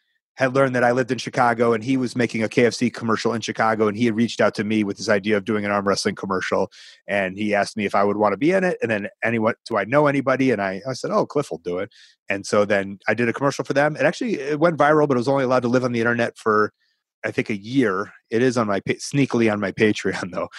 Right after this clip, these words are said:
It's off the internet <laughs> now. K F C then, I think I went to bat for them. Someone was making fun of them or something, and I said,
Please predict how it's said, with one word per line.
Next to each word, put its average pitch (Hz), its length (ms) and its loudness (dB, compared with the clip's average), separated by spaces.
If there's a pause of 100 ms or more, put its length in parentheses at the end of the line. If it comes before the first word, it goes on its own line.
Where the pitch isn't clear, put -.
(140)
It's 123 260 -2
off 175 300 4
the 139 160 4
internet 120 380 0
<laughs> 117 140 -6
now. 120 340 2 (460)
K 139 140 0
F 120 80 0
C 123 200 -4
then, 110 380 -4
I 123 60 -6
think 180 140 2
I 165 60 6
went 135 180 4
to 113 60 -6
bat 117 200 0
for - 80 -10
them. 110 160 -2
Someone 110 240 -2
was 101 160 -6
making 107 280 -2
fun 104 140 2
of 98 100 -2
them 98 120 2
or 92 60 0
something, 95 320 0
and 95 80 -2
I 95 80 -2
said, 92 240 -2